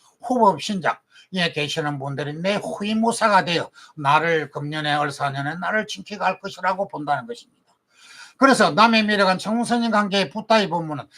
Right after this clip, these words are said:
같이 공부하고 같이 익혀가는 시간이 많을 것을 만들어낼 것을 약속드리겠습니다. 저희도 마찬가지입니다.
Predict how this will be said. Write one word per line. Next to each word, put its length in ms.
같이 480
공부하고 560
같이 440
익혀가는 680
시간이 480
많을 680
것을 300
만들어낼 720
것을 400
약속드리겠습니다. 1120
저희도 400
마찬가지입니다. 880